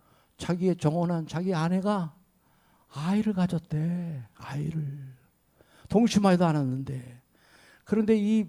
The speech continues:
요셉이 이것 때문에 얼마나 고민했겠어요. 근데 요셉은 의로운 사람이에요. 의롭다는 것은요, 뭘, 뭘 말하냐면요,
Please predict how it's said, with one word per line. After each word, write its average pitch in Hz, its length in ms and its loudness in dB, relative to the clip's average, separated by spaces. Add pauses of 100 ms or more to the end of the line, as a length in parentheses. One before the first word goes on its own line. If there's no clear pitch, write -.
(160)
요셉이 185 320 4
이것 180 160 2
때문에 185 200 2
얼마나 208 360 2
고민했겠어요. 165 680 -4 (840)
근데 156 180 4
요셉은 156 440 4
의로운 180 480 6
사람이에요. 127 420 -6 (440)
의롭다는 151 540 6
것은요, 123 280 0
뭘, 127 280 4
뭘 123 220 4
말하냐면요, 113 720 -2